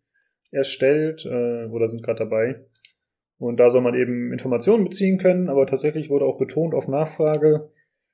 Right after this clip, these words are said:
dass diese Informationen auch lückenhaft sein können.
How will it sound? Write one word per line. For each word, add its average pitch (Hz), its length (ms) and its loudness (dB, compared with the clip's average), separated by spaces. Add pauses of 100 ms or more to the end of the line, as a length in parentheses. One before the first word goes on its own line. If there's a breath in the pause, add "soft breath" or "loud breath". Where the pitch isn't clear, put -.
(360)
dass 127 260 4
diese 135 240 2
Informationen 131 880 0
auch 123 520 0
lückenhaft 127 480 -2
sein 104 280 -4
können. 101 280 -6